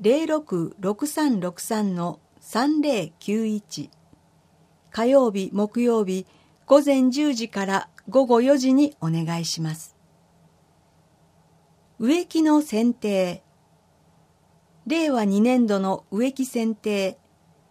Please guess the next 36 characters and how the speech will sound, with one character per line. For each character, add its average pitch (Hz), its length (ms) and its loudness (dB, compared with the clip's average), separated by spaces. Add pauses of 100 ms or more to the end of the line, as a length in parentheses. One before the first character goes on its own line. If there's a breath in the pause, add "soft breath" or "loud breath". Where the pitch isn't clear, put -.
(140)
刈 - 160 -4
り 240 120 -2
込 247 140 -2
み 240 140 2
の 226 160 2
申 226 240 2
し - 140 -6
込 233 140 0
み 220 180 4
を 214 200 2
受 185 200 -2
け 185 40 -10
付 - 180 -8
け 185 40 -4
ま 185 140 -4
す。 - 240 -16 (1000)
作 254 200 -2
業 226 240 0
が 208 340 0
会 247 280 0
員 302 280 6
に 294 140 6
と 285 120 4
っ 277 60 -4
て 196 220 0
危 190 120 -10
険 269 240 2
な 262 180 4
時 254 300 -2
や、 202 240 0 (600 soft breath)
機 262 140 -4
材 302 320 4
運 277 200 2
搬 269 260 0
車 180 180 -4
が 165 240 -4